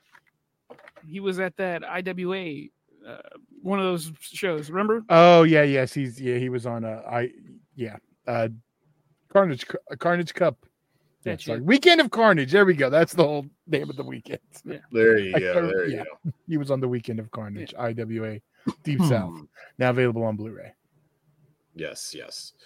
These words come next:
Speaker 3: All right. So up next, uh, Rob Black cuts a promo on the crowd, and he was
Speaker 1: Yeah!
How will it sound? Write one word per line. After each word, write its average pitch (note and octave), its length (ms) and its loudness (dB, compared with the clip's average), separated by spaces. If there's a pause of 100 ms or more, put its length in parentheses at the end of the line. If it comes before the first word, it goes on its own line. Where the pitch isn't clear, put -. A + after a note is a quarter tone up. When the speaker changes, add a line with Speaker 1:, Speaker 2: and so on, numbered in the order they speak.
(340)
Speaker 3:
All G3+ 320 10
right. A#2+ 380 4
So B2 380 6
up D3 240 4
next, - 800 0
uh, G#2 320 2
Rob B2+ 360 4
Black G#2+ 400 0
cuts G#2+ 300 -6
a G2 40 -12
promo F#2 640 -6
on E2 100 -14
the C2 100 -20
crowd, E2 720 -6
and C2+ 140 -20
he - 120 -10
was F#3 100 4
Speaker 1:
Yeah! C#4+ 600 10